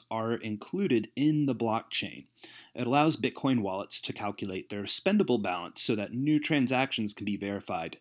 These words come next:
thereby ensuring they're actually owned by the spender. The integrity and the chronological order of the blockchain are enforced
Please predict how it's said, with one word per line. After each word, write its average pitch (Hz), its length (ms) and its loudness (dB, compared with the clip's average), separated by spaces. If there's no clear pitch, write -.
thereby 147 420 2
ensuring 95 600 -2
they're - 280 -10
actually 110 680 -4
owned 92 440 -10
by 82 540 -6
the 82 140 -8
spender. 69 580 -8
The 107 100 2
integrity 101 760 2
and 104 220 -2
the 104 80 -2
chronological 110 960 -4
order 135 480 2
of 95 180 -10
the 90 80 -10
blockchain 95 720 -6
are 104 220 -6
enforced 135 720 0